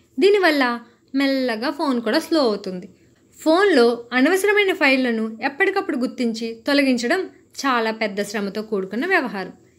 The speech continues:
ఈ నేపథ్యంలో WhatsApp సంస్థ ఒక అద్భుతమైన సదుపాయాన్ని తీసుకొస్తుంది. దీని ద్వారా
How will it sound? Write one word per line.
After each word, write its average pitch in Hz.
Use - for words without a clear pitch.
ఈ 311
నేపథ్యంలో 294
WhatsApp 339
సంస్థ 254
ఒక 269
అద్భుతమైన 220
సదుపాయాన్ని 247
తీసుకొస్తుంది. 214
దీని 330
ద్వారా 214